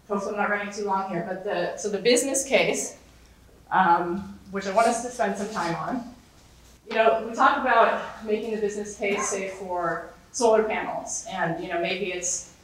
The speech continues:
maybe we have them, maybe we don't. You can't not have water infrastructure, right? So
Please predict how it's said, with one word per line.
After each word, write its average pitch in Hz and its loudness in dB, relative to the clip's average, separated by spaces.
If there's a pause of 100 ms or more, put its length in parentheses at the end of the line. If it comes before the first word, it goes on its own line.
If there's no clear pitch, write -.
(140)
maybe 202 2
we 208 6
have 196 4
them, 185 -4
maybe 185 -4
we 175 -2
don't. 180 0 (380)
You 214 -10
can't 269 2
not 220 6
have 202 6
water 190 2
infrastructure, 180 -6
right? 170 -2
So 175 -2